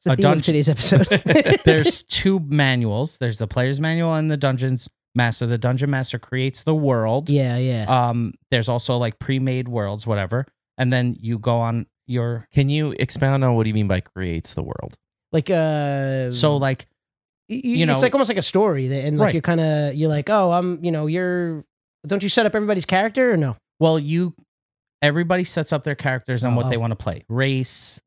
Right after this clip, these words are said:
Speaker 2: their, you know, like
Speaker 3: Easy.
Speaker 1: <laughs> Yeah, I know.
Speaker 2: <laughs> No.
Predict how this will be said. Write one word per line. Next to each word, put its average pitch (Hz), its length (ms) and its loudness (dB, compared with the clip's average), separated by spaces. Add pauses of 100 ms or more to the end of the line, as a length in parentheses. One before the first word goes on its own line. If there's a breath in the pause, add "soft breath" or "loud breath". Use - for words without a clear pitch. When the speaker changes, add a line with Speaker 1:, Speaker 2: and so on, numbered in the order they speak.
Speaker 2:
their, 104 520 -2 (180)
you 117 140 -2
know, 98 280 -6 (380)
like 98 160 0
Speaker 3:
Easy. 90 260 -6
Speaker 1:
<laughs> - 40 -20
Yeah, 123 160 -4
I 120 120 -6
know. 151 120 2
Speaker 2:
<laughs> - 340 -4
No. 147 100 -2